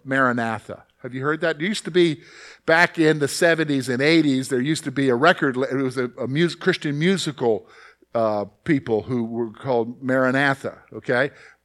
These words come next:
Maranatha is the way you, way you would pronounce it, and it means, "Come, Lord Jesus, come." It was a cry of the ancient church for Jesus to come,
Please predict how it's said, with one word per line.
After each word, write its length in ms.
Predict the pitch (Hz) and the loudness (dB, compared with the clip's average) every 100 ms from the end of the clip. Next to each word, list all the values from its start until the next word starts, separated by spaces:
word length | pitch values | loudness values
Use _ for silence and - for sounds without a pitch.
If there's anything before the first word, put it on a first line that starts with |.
| _ | _
Maranatha 840 | 147 156 170 208 226 180 170 139 135 | -4 2 4 4 6 4 6 6 6
is 180 | 135 131 | 2 -2
the 140 | 127 123 | -4 -2
way 240 | 135 135 | 2 0
you, 160 | 127 120 | 0 -2
way 140 | 127 | -2
you 80 | 117 | -2
would 140 | 117 | -4
pronounce 380 | - 151 156 151 | -2 0 0 -2
it, 80 | 143 | -6
and 120 | 139 135 | -2 -2
it 160 | 139 | -2
means, 380 | 151 165 160 131 | -4 -2 -2 -6
"Come, 540 | - 175 160 127 95 - _ | -4 0 2 0 -4 -14 _
Lord 240 | 120 113 113 | -8 -6 -6
Jesus, 440 | 110 98 - - | -8 -10 -12 -14
come." 300 | - 143 98 - _ _ _ _ _ _ _ _ _ _ _ - | -4 -4 -4 -10 _ _ _ _ _ _ _ _ _ _ _ -6
It 100 | 139 | -2
was 200 | 143 131 | -2 -4
a 40 | |
cry 400 | - 170 175 170 | 0 2 4 4
of 140 | 151 | 2
the 140 | 135 135 | 0 -2
ancient 340 | 147 - 127 | -2 -6 -8
church 640 | - 196 160 131 - - - _ | -2 2 2 2 -2 -10 -14 _
for 500 | 151 139 139 135 _ _ _ | 2 4 2 -2 _ _ _
Jesus 500 | 107 147 143 123 127 - | -2 0 2 -2 -4 -4
to 100 | 151 | -2
come, 400 | 180 180 107 | 0 0 -2